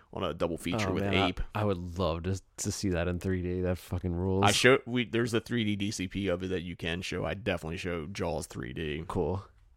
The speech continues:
Speaker 1: Um,
Speaker 2: And then Jaws four, where the shark follows them to a fucking island.
Speaker 1: It's the serial killer movie. Dude, I,
Speaker 2: <laughs>
Speaker 1: so, roundabout with French Connection and Christmas, originally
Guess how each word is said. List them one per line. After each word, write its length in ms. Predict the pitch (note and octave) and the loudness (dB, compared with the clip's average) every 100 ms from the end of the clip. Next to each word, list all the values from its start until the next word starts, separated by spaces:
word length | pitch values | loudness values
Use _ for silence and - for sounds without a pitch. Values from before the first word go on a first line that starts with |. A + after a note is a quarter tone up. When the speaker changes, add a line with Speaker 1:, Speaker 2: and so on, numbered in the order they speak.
| - - A2 | -20 -14 -6
Speaker 1:
Um, 60 | G#2 G2+ G2 | -4 -2 0
Speaker 2:
And 80 | G#2 | 2
then 120 | G2 | 4
Jaws 280 | G#2+ F#2+ - | 4 4 2
four, 320 | - G2 F#2 | 2 2 4
where 120 | F#2+ | 2
the 180 | F#2 F#2 | 2 0
shark 400 | - - F#2+ - | -2 -2 -2 -2
follows 460 | - G2 F#2 F#2+ F2+ | -2 2 2 2 0
them 140 | F2+ | -2
to 160 | - F2+ | 0 -2
a 40 | |
fucking 320 | - F#2 F2+ | -2 -4 -2
island. 440 | E2 F#2 G2+ A#2+ G#2+ | -2 0 2 0 0
Speaker 1:
It's 180 | - - | -2 0
the 80 | A#2 | 0
serial 360 | - D3+ D#3 | 2 2 2
killer 240 | - F2 F#2 | 0 -2 -2
movie. 320 | D2+ E2 C#3 - C3+ B2 | -2 2 2 2 -2 10
Dude, 180 | F3 F#3 | 12 12
I, 200 | F#3+ G#3 - A3 - - - | 12 10 8 4 4 0 0
Speaker 2:
<laughs> 140 | - - | -2 2
Speaker 1:
so, 400 | F3 D#3 C#3+ A#2+ - - - - - - - - - | 8 10 10 6 -6 -14 -20 -20 -20 -20 -20 -20 0
roundabout 680 | C3 D#3 D#3+ D3 C#3 C3 | 8 8 10 8 10 8
with 120 | A2+ - | 6 4
French 280 | C3+ A#2+ | 4 4
Connection 480 | - A#2 A2+ - A#2 | 2 2 4 2 0
and 100 | G2+ | -2
Christmas, 560 | - C#3 B2+ G2+ F2+ - | 2 4 4 2 -4 -4
originally 840 | A#2+ A#2+ C#3 F3+ D3+ G2+ F2 F2+ | -2 6 6 8 4 0 -4 -8